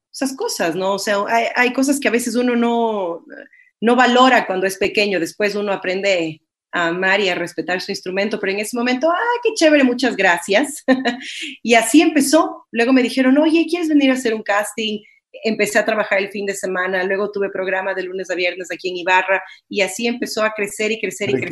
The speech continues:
Speaker 1: crecer
Speaker 2: en qué radio
Speaker 1: la pasión.
Speaker 2: estuviste? ¿Cuál fue tu primera estación?
Speaker 1: La primera estación fue Radio Sónica en, en
Speaker 2: Ujú.
Speaker 1: Ibarra, en mi provincia, en mi ciudad. <laughs>
Speaker 2: Ya. ¿Y qué tal te fue? ¿Qué hacías?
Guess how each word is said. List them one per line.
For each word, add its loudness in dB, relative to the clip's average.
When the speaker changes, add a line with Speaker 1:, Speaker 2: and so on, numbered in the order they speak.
Speaker 1:
crecer 2
Speaker 2:
en -4
qué -4
radio 6
Speaker 1:
la 6
pasión. 2
Speaker 2:
estuviste? 0
¿Cuál 6
fue 0
tu -12
primera 2
estación? 0
Speaker 1:
La 4
primera 4
estación 0
fue 0
Radio 0
Sónica 0
en, 0
en -4
Speaker 2:
Ujú. 2
Speaker 1:
Ibarra, 0
en -4
mi -2
provincia, 0
en 0
mi -4
ciudad. 0
<laughs> -4
Speaker 2:
Ya. -4
¿Y -8
qué 0
tal 2
te 0
fue? 0
¿Qué 2
hacías? 0